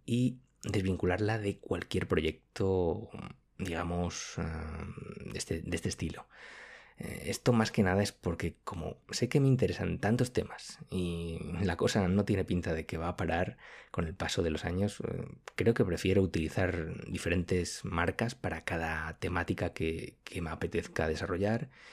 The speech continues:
y, bueno, dejar mi marca personal para desarrollar algo más personal. Eh, no sé aún en qué formato,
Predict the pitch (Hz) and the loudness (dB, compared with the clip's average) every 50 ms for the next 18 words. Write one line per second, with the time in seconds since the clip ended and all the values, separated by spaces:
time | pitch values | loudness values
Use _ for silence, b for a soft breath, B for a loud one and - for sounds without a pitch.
0 | B B B B B B B B B - - 101 95 90 87 87 87 82 82 85 | B B B B B B B B B -2 2 2 4 4 4 4 4 4 2 2
1 | 90 82 82 85 85 - - 87 87 90 90 90 90 90 85 85 85 - - 90 | 2 2 2 0 -2 0 0 0 2 2 2 2 2 0 0 -2 -2 -2 -2 0
2 | 90 87 85 85 82 - 85 - - 87 87 85 82 87 98 113 202 - - _ | 0 0 0 -2 0 -2 -2 -2 -2 -2 0 0 0 0 0 -2 -4 -6 -12 _
3 | _ - - - - 90 82 82 78 80 82 87 80 - 98 95 82 82 82 85 | _ -18 -10 -4 -4 -2 0 0 -2 -2 -2 -2 -2 -2 -2 -4 -4 -2 -2 -2
4 | 87 87 90 87 87 90 92 101 - - - _ _ _ _ _ _ _ - - | 0 0 -2 0 0 2 2 2 2 0 -6 _ _ _ _ _ _ _ -12 -6
5 | - 90 87 85 82 80 - - - 85 - 101 101 117 120 - - - - - | -4 -2 0 0 0 0 0 0 0 0 2 4 6 6 6 4 2 -4 -16 -16
6 | - - 92 87 85 85 82 85 87 87 95 92 - - - 85 87 87 82 85 | -12 -10 -8 -6 -6 -6 -6 -4 -4 -2 -2 -2 -2 0 0 0 0 0 -2 -2
7 | 82 80 - - 90 - - - - 92 101 104 101 - - 123 139 | -4 -4 -4 -4 -4 -4 -2 0 0 2 2 2 2 2 2 2 2